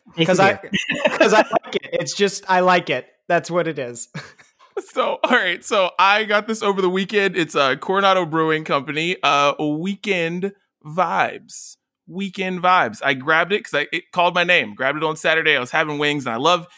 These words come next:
Speaker 3: eating wings and having I P A, by the way. That's just, like, my thing. And, um,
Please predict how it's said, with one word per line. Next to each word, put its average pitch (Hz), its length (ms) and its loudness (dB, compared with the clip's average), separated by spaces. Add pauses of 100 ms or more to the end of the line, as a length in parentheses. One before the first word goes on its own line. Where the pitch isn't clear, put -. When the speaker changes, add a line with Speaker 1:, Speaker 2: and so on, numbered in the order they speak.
(140)
Speaker 3:
eating 151 280 -4
wings 143 280 0
and 127 80 -6
having 120 220 0
I 117 140 -2
P 120 180 -6
A, 104 80 -6
by 95 160 -12
the 82 100 -16
way. - 100 -16 (140)
That's 101 140 -16
just, 107 180 -18
like, 101 160 -14
my 98 260 -10 (240)
thing. 98 260 -10 (360)
And, 120 480 0 (100)
um, 113 380 0